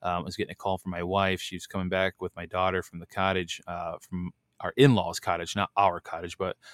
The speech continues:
our in-laws have a cottage about forty-five, fifty minutes north of here and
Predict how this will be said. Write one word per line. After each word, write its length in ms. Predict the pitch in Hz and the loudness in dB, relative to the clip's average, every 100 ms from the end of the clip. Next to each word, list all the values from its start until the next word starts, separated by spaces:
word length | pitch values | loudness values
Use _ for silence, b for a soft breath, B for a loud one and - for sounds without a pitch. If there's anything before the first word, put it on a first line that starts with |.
| B | B
our 120 | 95 | 0
in-laws 340 | 101 98 90 - | 2 2 0 -2
have 140 | 90 | -4
a 40 | 90 | -2
cottage 380 | 92 90 87 | 0 0 0
about 300 | 90 90 90 | -4 -2 -4
forty-five, 520 | - - 92 85 90 - | -4 -6 -6 -2 -4 -4
fifty 220 | 98 90 | -6 -2
minutes 320 | 90 87 - | -2 -2 -2
north 240 | 95 95 | -2 -2
of 80 | 87 | -4
here 240 | 92 95 | 0 2
and 100 | 92 | 2